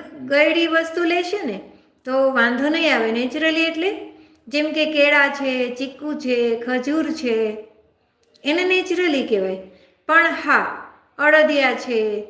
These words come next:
પેંડા છે, લાડુ છે,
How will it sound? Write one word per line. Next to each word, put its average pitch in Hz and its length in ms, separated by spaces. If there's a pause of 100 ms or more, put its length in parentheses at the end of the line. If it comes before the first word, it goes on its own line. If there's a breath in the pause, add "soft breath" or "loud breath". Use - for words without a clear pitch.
પેંડા 294 640
છે, 214 320
લાડુ 247 600
છે, 208 480